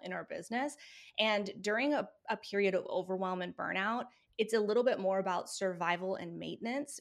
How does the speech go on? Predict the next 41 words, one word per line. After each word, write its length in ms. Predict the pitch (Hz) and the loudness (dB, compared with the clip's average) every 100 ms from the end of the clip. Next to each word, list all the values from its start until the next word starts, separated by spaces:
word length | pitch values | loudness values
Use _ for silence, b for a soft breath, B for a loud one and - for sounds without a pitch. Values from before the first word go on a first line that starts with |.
| - | -4
rather 360 | 190 175 190 | 0 2 2
than 320 | 185 175 170 - | 0 0 -4 -8
scaling. 760 | - - 170 156 - - - _ | -10 -10 -8 -8 -8 -12 -18 _
So 160 | - 208 | -2 0
thinking 340 | 208 208 226 220 | 2 0 2 2
of 120 | 190 | 2
this 180 | 196 - | 2 2
as, 180 | 180 180 | 0 0
like, 200 | 175 - | -4 -4
a 80 | 175 | -10
season 720 | 175 - 185 165 196 233 330 - | -8 -10 -10 -8 -4 -4 -4 -2
and 260 | 202 190 180 | -2 -2 0
that 200 | 185 175 | 2 2
it 80 | 170 | 0
won't 280 | 196 233 | -4 -4
be 120 | 240 226 | 0 2
like 260 | 196 190 | 2 0
this 200 | 180 180 | -2 -4
forever, 760 | - 175 - 196 226 165 175 233 b b - | -6 -8 -6 -6 -4 -2 -2 -4 b b 4
but 160 | 220 | 6
in 160 | 214 226 | 8 6
that 200 | 214 165 | 2 0
season, 640 | - 196 202 196 180 180 - | -4 -4 -2 -2 -2 -4 -6
getting 300 | 214 226 220 | -2 0 0
really 300 | 202 233 247 | 0 0 -2
clear 300 | 240 - 202 | -4 0 2
on, 100 | 185 | 2
like, 120 | 180 - 185 | -2 -6 -10
what 240 | 214 233 | -8 -6
is 200 | 214 196 | -4 -6
truly 680 | - - - 185 185 185 180 | -8 -12 -6 -4 -2 -4 -8
essential. 760 | - - 165 160 - 226 254 285 b b b - | -10 -12 -12 -12 -8 -4 -2 -4 b b b 2
And, 120 | 214 | 6
like, 160 | 196 190 - _ _ - - - | 4 4 -4 _ _ -20 -20 -2
I 140 | 220 | -2
think 280 | 233 202 185 - _ - | 0 -2 -2 -12 _ -16
really 380 | 190 214 220 202 | -4 0 2 0
granularly, 640 | 170 185 196 190 180 175 | 0 0 0 0 -2 -2
this 180 | 185 185 | -2 -4
looks 220 | 185 - | -8 -4
like 200 | 175 170 | -4 -4